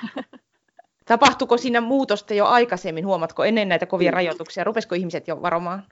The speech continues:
Speaker 1: Kyllä, kyllä rupesi, mutta, tota, mun pu-, puolisoni työskentelee, tota, ö, myö tuotteita sairaaloille ja se sanoi vielä, vielä, niin kuin, pari viikkoa sitten, että, tota, kaikki,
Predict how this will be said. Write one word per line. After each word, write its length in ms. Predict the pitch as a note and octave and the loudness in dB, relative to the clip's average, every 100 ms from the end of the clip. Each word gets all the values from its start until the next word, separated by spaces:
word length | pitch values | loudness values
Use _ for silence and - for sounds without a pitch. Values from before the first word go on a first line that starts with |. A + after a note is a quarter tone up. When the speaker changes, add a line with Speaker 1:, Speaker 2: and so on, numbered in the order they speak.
| _ _ - | _ _ 0
Speaker 1:
Kyllä, 280 | G#3+ F#3 D#3+ F#3 | 4 6 4 -2
kyllä 200 | G#3+ F#3+ | -2 -2
rupesi, 320 | F#3 F3 E3+ | -4 -6 -8
mutta, 180 | F3+ F#3 | -8 -8
tota, 240 | F#3 F#3 - _ _ - | -6 -8 -12 _ _ -12
mun 180 | G3 - - | -10 -12 -20
pu-, 100 | - | -8
puolisoni 380 | G3+ F3+ E3+ E3 | -4 -4 -6 -6
työskentelee, 540 | F3 E3+ F3+ E3+ D#3+ | -6 -6 -8 -6 -6
tota, 400 | D#3+ D#3+ D#3 - _ - G1+ - - - - - F3 | -8 -8 -10 -10 _ -20 -20 -20 -20 -20 -20 -14 -12
ö, 100 | - - - - - | -12 -12 -14 -14 -12
myö 380 | G3 F#3+ F3+ E3+ - _ - - - | -4 2 4 4 -2 _ -20 -16 -4
tuotteita 320 | F#3+ F3 E3 E3 | 0 0 0 -2
sairaaloille 580 | F#3 F3+ D#3+ D#3+ C3+ | -2 -2 -4 -8 -10
ja 80 | B2+ - E3+ | -10 -12 -14
se 100 | F3 | -12
sanoi 220 | F3 E3 | -10 -8
vielä, 200 | E3 D#3 _ F#3+ | -8 -10 _ -10
vielä, 200 | F3 D#3+ | -10 -10
niin 160 | D#3 | -14
kuin, 100 | D#3+ | -12
pari 220 | F3+ E3+ | -10 -10
viikkoa 280 | D#3+ - - | -12 -16 -16
sitten, 320 | D#3+ - D3+ | -16 -16 -16
että, 180 | C#3+ C#3+ | -16 -16
tota, 220 | C3+ - | -16 -16
kaikki, 240 | C3+ D#3 | -12 -14